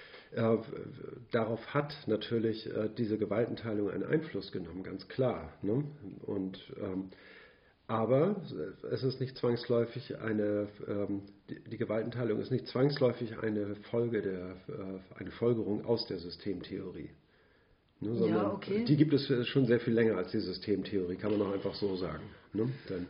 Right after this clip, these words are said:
Speaker 2: Naja, ich meine, das kommt ja hier gleich noch ein bisschen geschichtlich, ne? Wie der, wie sich das so entwickelt hat, ne? Dass man schon früh erkannt hat, dass es zwei verschiedene Medien sind oder Gewalten oder
Speaker 1: Ja.
Speaker 2: Systeme, ne? Also
Speaker 1: Ja.
Speaker 2: Formen von überhaupt Entscheidungen und so weiter,
Speaker 1: Ja.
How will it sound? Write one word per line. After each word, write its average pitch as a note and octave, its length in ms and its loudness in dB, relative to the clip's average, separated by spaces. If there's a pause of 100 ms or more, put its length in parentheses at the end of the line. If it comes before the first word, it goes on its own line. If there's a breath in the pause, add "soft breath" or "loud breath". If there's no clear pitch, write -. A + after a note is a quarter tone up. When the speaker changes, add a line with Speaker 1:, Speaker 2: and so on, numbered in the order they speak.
Speaker 2:
Naja, E3+ 300 -2
ich F3 100 -4
meine, E3+ 160 0
das E3+ 140 -6
kommt A#3+ 180 2
ja F3 80 0
hier E3 160 -2
gleich D#3+ 260 -4
noch D#3 140 -6
ein D#3+ 60 -6
bisschen D#3+ 240 -6
geschichtlich, D3+ 560 -6
ne? F3 120 -4
Wie F3+ 120 -4
der, E3 200 -4
wie C#3 60 2
sich D#3 180 -2
das D3+ 200 -4
so E3 60 -4
entwickelt D3+ 460 -4
hat, D3 160 -8
ne? F3 140 -6
Dass D#3 160 -10
man D#3+ 140 -4
schon D#3 160 -6
früh - 340 4
erkannt E3 400 -2
hat, D#3+ 140 -8
dass D#3+ 180 -6
es - 220 -12
zwei D3+ 180 0
verschiedene D3 540 -2 (400)
Medien F3 520 2
sind D#3 200 2
oder C#3 160 0
Gewalten D#3 600 0
oder D3 320 -2 (280 loud breath)
Speaker 1:
Ja. A#2 180 4
Speaker 2:
Systeme, C#3+ 600 4
ne? A#3+ 240 0
Also C3+ 120 0
Speaker 1:
Ja. A2 120 6
Speaker 2:
Formen F3 400 4
von D3+ 340 2
überhaupt D3 260 0
Entscheidungen C3+ 840 0
und B2 180 -8
so A#2 180 -14
weiter, B2 360 -12 (180 loud breath)
Speaker 1:
Ja. A2 140 2